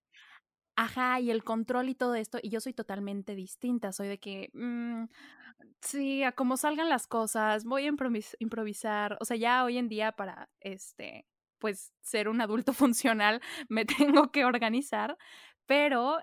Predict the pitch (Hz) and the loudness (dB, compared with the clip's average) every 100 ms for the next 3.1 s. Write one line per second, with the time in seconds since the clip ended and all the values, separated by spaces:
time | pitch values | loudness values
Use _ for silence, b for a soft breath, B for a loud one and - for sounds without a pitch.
0 | - - - 226 220 240 226 233 226 226 | -6 -8 -4 -4 -2 -2 0 0 -2 -4
1 | 214 202 185 _ - 240 - 214 202 220 | -6 -8 -12 _ -8 -8 -4 -4 -2 -2
2 | 208 208 196 185 _ _ - 220 262 - | -4 -4 -6 -8 _ _ -6 -4 -4 -6